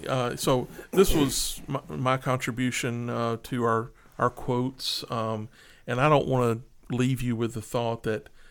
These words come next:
I do a great deal of reading of Emerson. Um, that would be far-fetched. Um, I heard, uh, a <laughs> sportscaster,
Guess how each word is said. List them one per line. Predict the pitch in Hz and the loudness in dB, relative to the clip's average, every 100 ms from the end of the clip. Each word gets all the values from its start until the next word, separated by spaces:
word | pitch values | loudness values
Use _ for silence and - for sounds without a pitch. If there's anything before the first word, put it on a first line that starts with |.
| - - - | -20 -14 -10
I | |
do | 117 120 | -2 0
a | 107 | 2
great | 113 120 123 - - - - | 4 4 4 -4 -20 -10 0
deal | 127 123 | 2 4
of | 110 120 | 2 2
reading | 117 123 123 117 113 | 2 4 4 4 4
of | 107 101 - | 2 0 0
Emerson. | 127 117 - 107 120 143 - - - - - | 2 4 2 2 2 0 -4 -20 -20 -20 -14
Um, | - 107 104 107 113 113 147 - | -6 -2 0 -2 -4 -8 -12 -10
that | 123 113 - | -6 -6 -4
would | 127 110 | -4 0
be | 120 113 | 0 2
far-fetched. | - 113 117 110 95 104 - - - - - - - - | 4 4 6 2 0 -2 -4 -8 -10 -20 -20 -20 -20 -8
Um, | 120 113 104 107 - | -2 0 0 -2 -2
I | 120 | 0
heard, | 117 131 120 117 113 - | 2 4 4 2 0 -4
uh, | - 113 110 - - - | -2 0 -2 -4 -20 -6
a | 127 | -2
<laughs> | |
sportscaster, | - - 190 - - - - - - - 208 | 10 12 12 12 4 4 0 2 0 0 -2